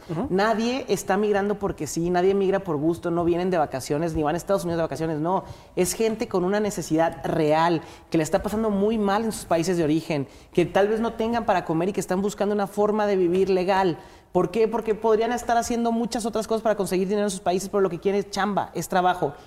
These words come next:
Speaker 2: No puede México, un país que se hace llamar pacifista, que respeta los derechos humanos, recibir a migrantes con piedras. Y mucho menos una institución como la Guardia Nacional, que fue creada para combatir otro tipo de deli-, delitos y no para, para hacerle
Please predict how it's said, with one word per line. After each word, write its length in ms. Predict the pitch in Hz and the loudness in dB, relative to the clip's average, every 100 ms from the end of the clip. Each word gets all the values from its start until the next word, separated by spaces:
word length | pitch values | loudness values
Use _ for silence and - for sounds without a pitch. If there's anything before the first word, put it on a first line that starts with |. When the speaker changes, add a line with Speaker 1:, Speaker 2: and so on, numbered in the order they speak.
| - - | -20 -12
Speaker 2:
No 280 | - 175 202 | 0 2 2
puede 320 | 208 202 180 | 4 4 4
México, 400 | 151 175 - 196 | 2 0 -2 -2
un 120 | 156 160 | 0 2
país 260 | 180 175 | 4 2
que 100 | 175 | 2
se 120 | 156 | -2
hace 140 | 156 160 | -2 0
llamar 260 | 143 139 | 0 0
pacifista, 640 | - 123 123 185 - 127 - - - - | 0 -2 0 0 0 -2 -4 -16 -20 -4
que 100 | - | 0
respeta 380 | 143 135 196 190 | 0 2 0 2
los 100 | 160 | 0
derechos 260 | 160 156 | 0 -2
humanos, 400 | 156 160 202 226 - | 0 0 2 -2 -4
recibir 560 | 160 151 147 160 165 156 | -4 -2 2 2 2 0
a 60 | |
migrantes 420 | 143 139 147 160 | 0 2 2 -2
con 160 | - 131 | -2 -2
piedras. 420 | 127 135 117 113 - | 2 2 2 -2 0
Y 80 | |
mucho 260 | 185 185 190 | 2 4 4
menos 420 | 202 226 359 415 - - - - | 2 2 0 -2 -12 -20 -18 2
una 180 | 202 254 | 4 4
institución 440 | 254 247 175 190 | 0 -2 0 0
como 160 | 190 185 | 0 0
la 100 | 160 | 2
Guardia 240 | 175 190 | 4 4
Nacional, 420 | 180 151 156 202 | 2 -2 0 0
que 120 | 220 196 | -2 0
fue 180 | 208 | 0
creada 460 | 202 196 180 160 120 - - - | 2 4 4 4 0 -6 -10 0
para 180 | 143 | 2
combatir 380 | 147 151 143 214 | 2 2 0 0
otro 160 | 220 190 | -2 0
tipo 220 | 196 190 | -2 2
de 80 | 151 | 2
deli-, 260 | 185 220 - | 2 -2 -4
delitos 540 | 139 139 220 262 269 - | 0 2 2 0 -2 -2
y 120 | 165 | 0
no 240 | 170 175 175 - - | 2 0 -4 -16 -4
para, 340 | - 147 143 - | 2 4 2 0
para 140 | 143 | 0
hacerle 400 | - 147 151 151 | 0 0 0 -2